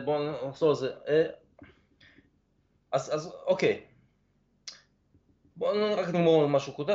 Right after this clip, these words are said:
"הפועל משמש ביד על איג'י בצורת ת'אורן, או אית'רת פיתנה, ללבות מרד.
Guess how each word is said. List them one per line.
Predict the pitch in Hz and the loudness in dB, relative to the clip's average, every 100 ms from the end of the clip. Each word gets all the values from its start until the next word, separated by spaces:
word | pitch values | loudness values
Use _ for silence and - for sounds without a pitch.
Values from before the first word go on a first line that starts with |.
| 135 | 0
"הפועל | - 226 208 | 4 4 4
משמש | 175 170 170 | 0 -4 -4
ביד | 139 151 156 139 | -2 0 2 0
על | 135 | -2
איג'י | 151 127 120 | -6 -6 -8
בצורת | 110 - 131 - | -8 0 0 0
ת'אורן, | 135 117 135 127 98 95 117 | 0 4 4 4 2 -6 -14
או | |
אית'רת | 120 - - 139 | -12 0 2 2
פיתנה, | - 151 135 104 85 - _ - | 0 -10 -6 -8 -8 -12 _ -4
ללבות | 123 123 147 117 | 0 2 2 0
מרד. | 104 82 | -4 -4